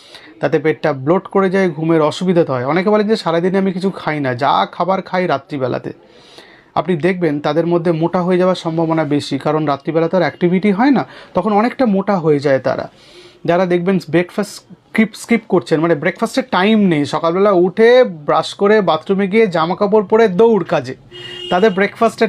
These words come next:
টাইম নেই, দেখবেন তাদের মধ্যে ওবেসিটি হওয়ার সম্ভাবনা বেশি। যা স্টাডি আছে, একটা বৈজ্ঞানিক স্টাডি হয়েছিল, তাকে দেখা গেছে ব্রেকফাস্ট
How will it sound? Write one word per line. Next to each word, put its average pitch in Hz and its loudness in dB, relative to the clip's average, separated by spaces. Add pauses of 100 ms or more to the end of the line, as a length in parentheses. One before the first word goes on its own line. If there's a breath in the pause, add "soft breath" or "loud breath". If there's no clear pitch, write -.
টাইম 180 2
নেই, 151 -2
দেখবেন 185 0
তাদের 180 0
মধ্যে 202 0
ওবেসিটি 175 0
হওয়ার 170 2
সম্ভাবনা 147 -2
বেশি। 143 -2
যা 160 0
স্টাডি 196 0
আছে, 160 -2
একটা 127 -6
বৈজ্ঞানিক 147 0
স্টাডি 147 -2
হয়েছিল, 180 2
তাকে 175 -2
দেখা 151 -4
গেছে 185 -2
ব্রেকফাস্ট 165 -4